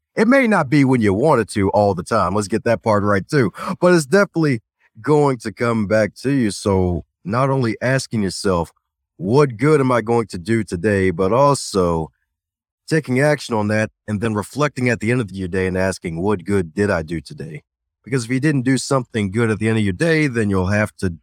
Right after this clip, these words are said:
double up the following day or maybe find something quick to do before you really retire for the night and just get your mindset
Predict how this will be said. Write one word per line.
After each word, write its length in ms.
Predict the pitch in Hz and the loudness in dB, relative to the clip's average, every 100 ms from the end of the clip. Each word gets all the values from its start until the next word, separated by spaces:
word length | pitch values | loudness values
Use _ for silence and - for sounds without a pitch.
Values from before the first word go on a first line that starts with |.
| - | 0
double 320 | 113 107 104 | 0 2 0
up 140 | 110 - | -2 -6
the 60 | |
following 440 | 85 120 143 101 85 | -4 -2 0 0 0
day 200 | 92 95 | 0 2
or 60 | |
maybe 260 | 95 95 90 | 0 0 -2
find 320 | - 101 98 | -2 0 0
something 420 | - 104 - 92 | -2 -6 -4 -6
quick 440 | 82 - 110 95 - _ _ _ _ _ | -6 -2 -2 -2 -12 _ _ _ _ _
to 120 | 98 | -6
do 300 | 82 104 101 | -2 0 0
before 380 | 90 87 104 98 | -2 -4 -2 0
you 120 | 95 | 0
really 420 | 85 98 92 92 | 0 0 0 0
retire 760 | 82 85 - 98 92 92 87 85 _ _ _ _ _ - | 0 -4 -4 -2 0 0 0 -4 _ _ _ _ _ -2
for 320 | 101 98 92 | 0 2 0
the 100 | 85 | -2
night 300 | 90 98 87 | -4 -4 -4
and 80 | 87 | -6
just 220 | 92 - | -8 -6
get 200 | 101 - | -8 -4
your 80 | 87 | -2
mindset 520 | 98 98 92 - 87 | 0 0 -2 -4 -6